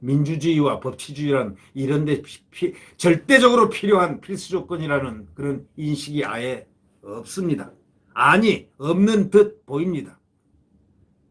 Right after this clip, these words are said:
이 정권이 법적 절차를 참 우습게 보는 사례, 지금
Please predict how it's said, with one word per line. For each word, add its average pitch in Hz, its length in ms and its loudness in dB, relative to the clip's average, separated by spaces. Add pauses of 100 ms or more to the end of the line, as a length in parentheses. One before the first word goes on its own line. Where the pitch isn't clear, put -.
(240)
이 190 220 0
정권이 190 520 2
법적 156 440 -4
절차를 196 460 -2
참 202 240 -6
우습게 170 500 -6
보는 208 240 -4
사례, 165 480 -8 (720)
지금 220 460 -6